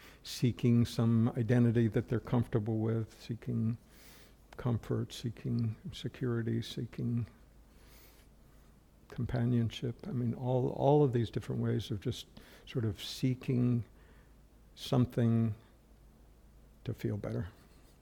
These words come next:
right? Then we get into the spiritual world. Then there's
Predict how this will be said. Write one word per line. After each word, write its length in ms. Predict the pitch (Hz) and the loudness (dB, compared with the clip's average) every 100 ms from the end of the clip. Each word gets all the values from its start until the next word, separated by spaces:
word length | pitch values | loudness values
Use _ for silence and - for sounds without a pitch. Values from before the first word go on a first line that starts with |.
| - - | -20 -8
right? 220 | 127 147 - - - - - - - - - - - - - - - - - - | -6 -6 -8 -20 -20 -20 -20 -20 -20 -20 -20 -20 -20 -20 -20 -20 -20 -20 -20 -2
Then 120 | 117 | 0
we 80 | 120 | 2
get 160 | 120 113 | 2 2
into 240 | 110 131 | 2 0
the 80 | 110 | -2
spiritual 520 | - 147 151 - 110 | -2 -2 -2 -2 -2
world. 400 | 104 104 107 - - - - - - - - - - | -2 -2 -2 -6 -14 -20 -20 -20 -20 -20 -20 -20 -4
Then 160 | 113 107 | 0 0
there's 420 | 110 110 - | 0 -2 -6